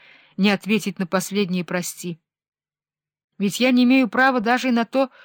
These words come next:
чтобы он понял, как я сожалею и как страдаю". Чтобы избавиться от крылатой искусительницы,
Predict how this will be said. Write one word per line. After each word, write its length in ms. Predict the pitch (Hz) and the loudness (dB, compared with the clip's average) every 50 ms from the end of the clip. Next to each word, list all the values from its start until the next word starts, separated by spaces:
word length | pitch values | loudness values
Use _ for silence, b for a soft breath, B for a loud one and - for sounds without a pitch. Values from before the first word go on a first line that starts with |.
| B | B
чтобы 380 | - - - 262 214 240 240 - - | -12 -6 -2 0 0 0 0 0 2
он 260 | 247 262 254 233 208 | 2 2 4 2 2
понял, 360 | - - 262 294 277 254 254 - | 0 0 0 2 2 2 2 0
как 220 | - 240 226 - | 0 -2 -2 -2
я 160 | 220 226 240 | -2 -2 -2
сожалею 600 | - - 226 190 190 220 208 220 254 262 233 220 | -2 -4 -4 -4 -2 -2 -2 -2 0 0 -2 -2
и 20 | 202 | -2
как 200 | - 208 202 - | -4 -4 -4 -4
страдаю". 640 | - - - 185 185 170 165 156 143 135 127 - _ _ _ _ _ _ _ _ _ _ _ _ _ _ _ _ _ _ _ _ _ _ _ _ _ _ _ _ _ _ _ _ _ _ _ _ _ _ _ _ - | -8 -8 -6 -6 -6 -4 -6 -6 -8 -8 -10 -14 _ _ _ _ _ _ _ _ _ _ _ _ _ _ _ _ _ _ _ _ _ _ _ _ _ _ _ _ _ _ _ _ _ _ _ _ _ _ _ _ -18
Чтобы 360 | - - - 196 170 160 185 | -16 -10 -8 -6 -4 -4 -4
избавиться 640 | 185 165 165 208 220 226 202 196 - - - 190 - | -4 -4 -2 -2 0 0 0 -2 -4 -4 -4 -4 -2
от 220 | - 180 190 - | -2 -4 -6 -6
крылатой 580 | - - 190 190 190 202 208 202 - 196 185 - | -6 -6 -4 -2 -2 -2 -2 -4 -4 -6 -8 -6
искусительницы, 1120 | - 190 - - - 208 190 - - 247 233 - 208 196 180 170 165 - - - 147 143 | -8 -10 -12 -10 -8 -8 -8 -6 -6 -8 -8 -6 -6 -6 -4 -6 -6 -8 -10 -10 -12 -12